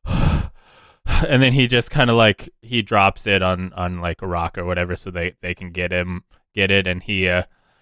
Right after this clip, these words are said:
he, like, he's panting, but he kinda <laughs> reaches, uh, into, to his bag and, and, uh, gra-, grabs a li-, another little, uh, piece of meat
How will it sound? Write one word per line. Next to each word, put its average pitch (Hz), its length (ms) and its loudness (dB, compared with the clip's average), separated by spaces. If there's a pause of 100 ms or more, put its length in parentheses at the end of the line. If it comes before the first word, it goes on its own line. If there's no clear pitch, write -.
(420)
he, 117 160 2
like, 113 260 4
he's 117 260 -2
panting, 107 480 2
but 101 120 0
he 107 120 0
kinda - 500 0
<laughs> - 40 -20
reaches, 107 720 2 (480)
uh, 98 320 0
into, 98 480 0
to 98 220 -4
his 95 180 0
bag 92 320 0
and, 92 180 -8
and, 92 240 -8
uh, 87 440 -4 (120)
gra-, 95 320 -2
grabs 92 300 -4
a 95 80 -6
li-, 95 220 -2
another 95 260 0
little, 92 340 0
uh, 87 340 -4 (600)
piece - 300 -2
of 98 100 -6
meat 92 440 -4